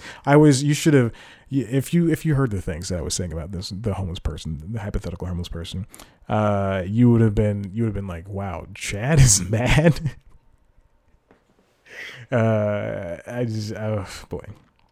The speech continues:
Seriously, I, I hope they, uh, you know what? I'm not gonna say it 'cause it's gonna be, it's very bad. Um,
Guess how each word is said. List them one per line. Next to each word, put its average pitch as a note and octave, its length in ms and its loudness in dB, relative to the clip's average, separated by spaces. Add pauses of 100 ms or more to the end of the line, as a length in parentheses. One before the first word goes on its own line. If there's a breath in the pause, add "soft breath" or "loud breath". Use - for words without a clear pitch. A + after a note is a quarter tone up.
(640)
Seriously, B2 320 4
I, A2+ 220 0
I - 20 -2
hope A2 260 -2
they, G#2 260 -2
uh, F#2 760 -6 (220)
you A2 80 -4
know G#2+ 140 0
what? B2+ 140 -2 (600)
I'm B2 100 0
not A#2 80 6
gonna G#2+ 140 2
say F2+ 140 -4
it F#2 60 -12
'cause G#2 140 -4
it's G2+ 100 -6
gonna G#2 140 0
be, G2 100 -8
it's G2+ 120 -8
very G2+ 200 -4
bad. E2+ 220 -10 (520 loud breath)
Um, C3 1040 8